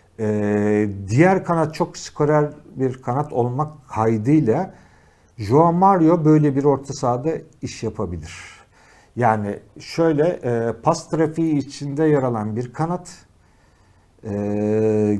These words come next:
geç, çünkü Rafa'ya orta saha demek biraz zor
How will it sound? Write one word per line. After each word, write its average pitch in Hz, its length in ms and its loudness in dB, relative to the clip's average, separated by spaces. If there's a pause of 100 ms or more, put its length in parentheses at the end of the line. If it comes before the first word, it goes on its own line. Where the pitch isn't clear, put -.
geç, 135 360 0
çünkü 151 520 0 (880)
Rafa'ya 170 440 0
orta 156 300 2
saha 147 280 -2
demek 143 320 -6
biraz 131 220 -2
zor 123 300 -6